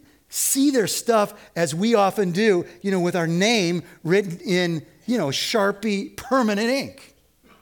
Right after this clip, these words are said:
"No one considered any of their possessions as their own, but they shared everything they had." And then it goes on to say two verses later, "Because of that, there was no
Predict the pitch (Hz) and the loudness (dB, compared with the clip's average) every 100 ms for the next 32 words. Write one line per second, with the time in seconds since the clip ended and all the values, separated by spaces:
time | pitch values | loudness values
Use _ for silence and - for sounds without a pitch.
0 | _ _ _ _ _ _ 151 196 294 330 | _ _ _ _ _ _ -2 2 2 0
1 | - 285 - 254 214 226 202 277 311 277 | -2 -2 -2 -2 -2 -2 -2 0 0 -2
2 | 240 196 165 160 202 196 180 139 151 - | -4 -6 -4 0 0 0 -6 -8 -8 -12
3 | - - _ _ - 175 165 147 180 - | -18 -20 _ _ -2 0 0 -2 -4 -2
4 | 202 214 151 113 - 196 185 175 147 190 | 0 0 -2 -6 -8 -6 -4 -4 -4 -4
5 | 151 - 196 240 294 262 220 202 143 170 | -4 -4 -4 -2 -4 -4 -4 -4 -4 -2
6 | 143 95 107 _ _ _ _ 131 147 220 | -2 -4 -10 _ _ _ _ -8 -6 -4
7 | 240 214 196 175 - 156 170 151 151 147 | -6 -4 -6 -6 -6 -6 -6 -8 -8 -8
8 | 151 135 110 104 - _ _ _ - 120 | -6 -6 -6 -12 -18 _ _ _ -20 -6
9 | 185 170 127 123 120 131 131 120 131 139 | -4 -4 -4 -6 -6 -10 -10 -8 -6 -4
10 | 151 175 | -4 -6